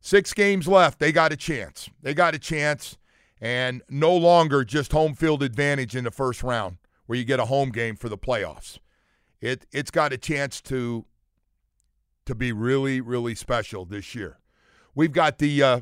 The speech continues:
seven o'clock hour coming up. We'll, uh, jump on a lot of different things, college football playoff rankings, and, man, the games were great to watch.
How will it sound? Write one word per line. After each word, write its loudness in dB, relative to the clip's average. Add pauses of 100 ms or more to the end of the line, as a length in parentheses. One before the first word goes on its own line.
(140)
seven 0
o'clock -2
hour 4
coming -4
up. -4
We'll, -4
uh, -2
jump -4
on -2
a -2
lot 0
of -8
different -6
things, -6
college 0
football 0
playoff 2
rankings, -4
and, -8 (640)
man, -2
the -10
games -8
were -10 (160)
great -4
to -8
watch. -8